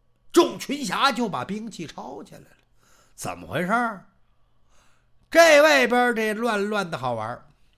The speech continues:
乱的怎么好玩儿？是从后边乱的，砍的叫准，杀的叫准。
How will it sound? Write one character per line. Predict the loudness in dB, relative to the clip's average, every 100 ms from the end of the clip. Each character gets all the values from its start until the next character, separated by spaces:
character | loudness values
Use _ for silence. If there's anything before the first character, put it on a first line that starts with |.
| _ _ _ _ _ _ _ _ _ _ _ _ _ _ _
乱 | 2 2 2
的 | -4
怎 | -8
么 | -8
好 | -8
玩 | -10
儿？ | -14 -20 _ _ _ -20 _ _ _ _
是 | -8 -4 -2
从 | -4 -6
后 | -6 2 4 4
边 | -2 -4
乱 | -6 -10 -12
的， | -20 _ _ _ _ _ _ -10
砍 | 0 0 0 0
的 | 2
叫 | 6 6 6
准， | 0 -8 -6
杀 | -4 -2 -2
的 | -4
叫 | -4 -4
准。 | -4 -12 -14